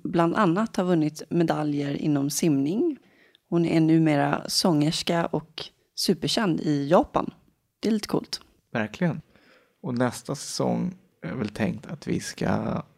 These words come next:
Speaker 2: börja sända i mitten av juni.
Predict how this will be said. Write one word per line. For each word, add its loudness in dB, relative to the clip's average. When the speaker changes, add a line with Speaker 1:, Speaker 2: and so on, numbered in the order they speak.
Speaker 2:
börja -2
sända -6
i -10
mitten -6
av -4
juni. -4